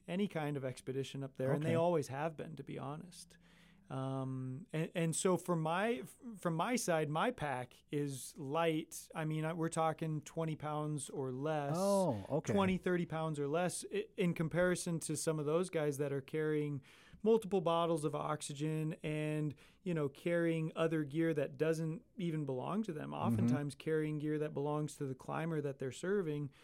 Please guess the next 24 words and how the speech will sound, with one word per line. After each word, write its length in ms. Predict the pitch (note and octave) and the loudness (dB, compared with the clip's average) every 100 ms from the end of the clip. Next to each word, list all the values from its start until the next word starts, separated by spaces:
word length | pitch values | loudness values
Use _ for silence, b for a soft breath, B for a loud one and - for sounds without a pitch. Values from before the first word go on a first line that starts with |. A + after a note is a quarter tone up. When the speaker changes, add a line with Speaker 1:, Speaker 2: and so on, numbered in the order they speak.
| b b - | b b -4
Speaker 1:
Um, 800 | D3 D3 D3 D3 D3+ D3 C#3+ A3+ - | 0 2 2 2 2 0 -2 -4 -4
and 180 | D#3+ D3+ | 0 4
they're, 160 | F#3 F#3+ - | 2 0 2
they're 140 | E3 | 2
taking 300 | F#3 F3+ D3 | 4 0 -2
that 180 | C3+ D#3+ | -4 -4
stuff 240 | - C3 - | -4 -6 -6
up 120 | - | -8
the 60 | B2+ | -8
mountain. 440 | B2 B2+ C3+ C#3 | -8 -8 -10 -10
So 400 | - - C#3+ C3 B2 | -12 -4 -4 -4 -2
Speaker 2:
So 180 | - | 6
you're, 360 | F3 A3 D#4 A3+ - | 8 8 8 6 6
you're, 300 | D#3 B3 - - | 4 4 2 -2
you're 240 | C#3 F#3+ | 2 2
spending, 800 | G3 - - F3+ F3 C3+ A2 G#2 - - | 2 -2 2 4 6 8 8 4 -2 -4
you, 180 | B2 C#3+ _ | -2 -2 _
are 140 | B2 B2 | 0 4
you 180 | C3 | 4
sleeping 680 | E3+ - - A2+ D#3+ - A#3+ | 4 0 0 2 4 6 8
on 120 | G#3+ | 8
the 80 | G#3+ | 6
way 240 | G#3 G#3+ G#3 | 6 6 4
up 200 | C#4 | 2